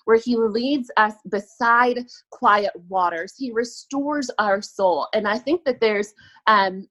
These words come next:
a portion of this that God gives us refreshment, uh, that he restores our soul. And how does he do that? Well, in Psalm nineteen, he talks about how the law of the Lord, it's perfect, and it restores the soul.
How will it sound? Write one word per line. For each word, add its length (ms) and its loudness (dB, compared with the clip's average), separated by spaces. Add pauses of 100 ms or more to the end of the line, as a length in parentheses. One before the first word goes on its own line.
(120)
a 60 -4
portion 400 -2
of 80 -4
this 180 -6
that 200 -2
God 260 4
gives 160 -4
us 140 -12
refreshment, 800 -4 (360)
uh, 300 4 (160)
that 200 -4 (100)
he 400 -4
restores 500 -4
our 100 0
soul. 380 0
And 160 -4
how 300 4
does 240 -6
he 220 -2
do 280 -2
that? 280 0 (360)
Well, 160 4
in 140 -2
Psalm 200 4
nineteen, 520 -4
he 120 -8
talks 420 -2
about 360 2 (220)
how 120 2
the 120 -2
law 240 6
of 80 0
the 80 -6
Lord, 400 -6 (160)
it's 160 -10
perfect, 580 -6 (340)
and 240 -6
it 220 0
restores 1080 -4 (220)
the 100 -4
soul. 420 0